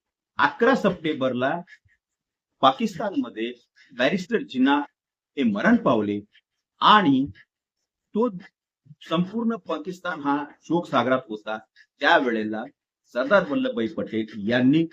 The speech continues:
नेहरू जेव्हा विदेश यात्रा होते तेव्हा प्लॅनिंग केलं की आपण चारीही बाजूने, अ, जे आहे ते निजाम स्टेटला घेरायचं आणि त्यांच्यावर कारवाई करायची. ठरल्याप्रमाणे सगळ्या गोष्टी होत गेल्या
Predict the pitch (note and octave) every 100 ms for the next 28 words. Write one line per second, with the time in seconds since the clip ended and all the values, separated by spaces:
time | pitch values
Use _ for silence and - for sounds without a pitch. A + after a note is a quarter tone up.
0 | - _ G#2+ C#3 F#3 A#3 E3 C#3+ C#3+ A#2
1 | A2 A3+ - D#3+ - C3 G#2+ A2 G#2+ G#2+
2 | _ _ _ B2+ C#3 E3+ C#3 B2+ B2 A#2+
3 | A2 G#2+ C#3+ - _ _ D3 D3+ C3+ -
4 | F#3+ F3+ D3 B2 B2+ D3 G#3 G3 A#2 A2+
5 | A#2 B2 B2 C#3 - _ _ _ - G2
6 | G2+ G#2 A2 - _ _ _ B2 B2+ C3
7 | B2 D#3 D#3 D3 B2 G2+ G#2 A2+ C#3+ C#3
8 | B2+ C3 B2+ - - C3+ C#3+ F3 F#3+ A2
9 | A2 G2+ A#2 A#2+ G2+ F2+ E2 D#2+ D#2 _
10 | _ _ _ _ _ _ _ _ _ -
11 | C#3+ E3 G3+ G3 G3+ G3 F3+ F#3+ F#3+ F3
12 | - G3 F3+ E3 E3+ A2 F#2